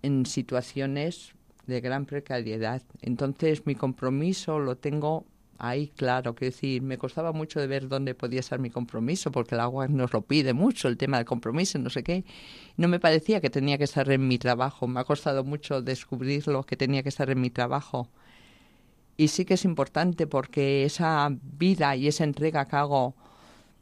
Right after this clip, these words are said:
con mis compañeras, con mis abuelos, ayudándoles a, a terminar esos momentos de su vida,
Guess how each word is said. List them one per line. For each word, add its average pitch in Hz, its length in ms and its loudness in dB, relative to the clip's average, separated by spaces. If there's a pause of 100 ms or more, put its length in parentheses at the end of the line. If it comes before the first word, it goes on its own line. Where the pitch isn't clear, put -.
(1080)
con 156 160 4
mis 139 120 2
compañeras, 135 1000 0 (460)
con 131 180 -2
mis 117 180 -2
abuelos, 127 540 -4 (140)
ayudándoles 131 1000 0
a, 127 200 2
a - 180 -6
terminar 135 560 0
esos 131 640 -2
momentos 143 480 -2
de 135 80 0
su 123 180 -6
vida, 143 440 -2